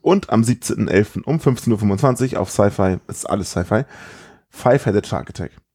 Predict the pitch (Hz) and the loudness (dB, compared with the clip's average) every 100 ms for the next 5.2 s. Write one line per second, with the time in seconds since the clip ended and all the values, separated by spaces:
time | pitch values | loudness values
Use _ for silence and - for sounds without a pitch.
0 | _ _ _ - 120 165 202 160 120 156 | _ _ _ -4 4 4 4 0 4 2
1 | - 120 117 117 135 131 110 90 147 170 | 2 0 4 4 6 4 0 0 2 2
2 | 175 - 107 - 127 - 104 120 101 135 | 0 0 0 0 -4 -2 -2 2 2 2
3 | - 98 - 98 98 113 143 - - - | 0 -8 -2 0 2 0 0 -2 -12 -4
4 | 120 135 131 107 98 - 101 107 73 - | -2 0 2 2 2 -4 -4 -2 -2 -4
5 | - | -14